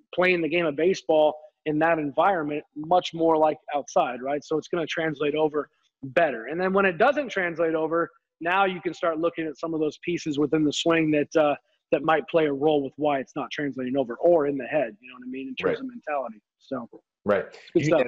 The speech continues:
Speaker 2: you guys do any kind of approach? Do you have, so, uh, you were mentioning, hey, if the ball's away, you don't have to spray it away. You can pull that ball. And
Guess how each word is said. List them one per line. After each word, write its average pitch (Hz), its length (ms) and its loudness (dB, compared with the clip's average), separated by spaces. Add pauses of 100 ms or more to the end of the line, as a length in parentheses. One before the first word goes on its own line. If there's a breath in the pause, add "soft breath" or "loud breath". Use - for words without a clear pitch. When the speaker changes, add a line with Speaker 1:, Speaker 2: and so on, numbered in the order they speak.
Speaker 2:
you 147 80 -12
guys 143 220 2
do 135 160 -2
any 135 100 0
kind 127 240 -2
of 104 100 0
approach? 120 720 0
Do 110 60 -12
you 117 120 -4
have, 107 480 0 (720 soft breath)
so, 110 500 4
uh, 107 320 4
you 123 80 0
were 113 80 2
mentioning, 107 720 -2
hey, 123 280 4
if - 120 -4
the - 60 -4
ball's 131 320 4
away, 113 360 4
you 98 120 -6
don't 120 140 -4
have 120 160 -2
to 92 80 -10
spray 127 360 2
it 104 60 4
away. 78 340 0
You 92 160 -4
can 90 220 -6
pull 160 220 0
that 78 240 0
ball. 76 360 -2
And 90 280 -4